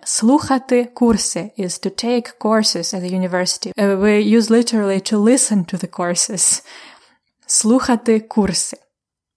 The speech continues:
Які я слухаю курси в університеті? Запитання три. Коли я викладаю українську мову?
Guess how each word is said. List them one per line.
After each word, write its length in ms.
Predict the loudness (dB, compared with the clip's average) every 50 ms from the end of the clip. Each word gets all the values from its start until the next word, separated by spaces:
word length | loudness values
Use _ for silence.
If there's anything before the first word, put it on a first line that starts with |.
| _ _ _ _ -4
Які 280 | -4 -2 0 2 4 4
я 120 | 4 4
слухаю 460 | 2 2 0 0 0 0 -2 -4 -4
курси 400 | 0 2 2 2 2 2 0 0
в 100 | 0 0
університеті? 840 | -2 -2 -2 -2 -4 -4 -4 -6 -6 -6 -8 -10 -10 -12 -16 -20 -20 _ _ _ _ _ _ _
Запитання 540 | -4 -4 -2 -2 -2 -2 -2 -2 0 0 -2
три. 280 | -2 -2 -4 -6 -6 -6 -12 _ _ _ _ _ _ _
Коли 380 | -2 2 2 4 4 4 4
я 280 | 4 2 2 2 0 0
викладаю 720 | 0 -2 -4 -4 -2 -4 -2 0 2 2 2 2 2 0
українську 720 | 0 -2 -2 -2 -2 0 2 2 2 2 2 0 -2 0
мову? 420 | 2 2 2 2 0 -2 -6 -12